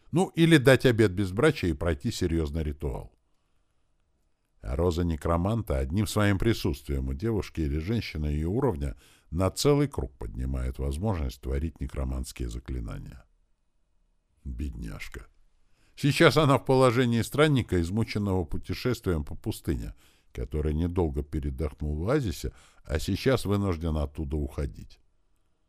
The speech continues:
И, возможно, она не против когда-нибудь сюда вернуться. Быть может, стоит похулиганить?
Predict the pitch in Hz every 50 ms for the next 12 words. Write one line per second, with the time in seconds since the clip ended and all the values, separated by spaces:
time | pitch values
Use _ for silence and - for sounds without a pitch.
0 | _ _ _ _ _ _ _ _ _ _ _ _ _ _ _ _ _ _ _ _
1 | - 87 98 101 101 98 90 92 98 110 123 131 139 147 139 123 110 104 104 101
2 | 92 - - 104 135 - - - - - - 82 73 80 80 80 85 - 107 -
3 | - - - 71 - 58 67 69 - - - - - - _ - - - - -
4 | - - - - _ _ _ _ _ _ _ _ _ _ _ _ _ _ _ _
5 | _ _ _ - - 52 55 58 - - 67 71 65 67 - - - 82 76 69
6 | 65 - 73 71 - - 73 73 73 71 78 85 95 - - - -